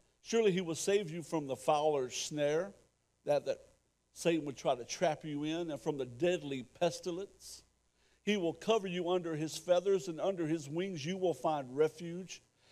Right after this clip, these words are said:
His faithfulness will be your shield and rampart.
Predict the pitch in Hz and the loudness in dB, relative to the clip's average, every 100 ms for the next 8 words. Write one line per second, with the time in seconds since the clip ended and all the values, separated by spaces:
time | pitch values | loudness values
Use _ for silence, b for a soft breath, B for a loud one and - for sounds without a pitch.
0 | b - 202 - - 220 240 208 180 165 | b 4 4 4 4 4 4 -4 -6 -4
1 | 170 170 147 214 202 180 202 - 202 196 | -2 -2 -2 -2 -2 -2 -2 -2 2 2
2 | 180 165 147 151 185 185 185 190 196 | 2 0 -2 0 0 0 0 0 0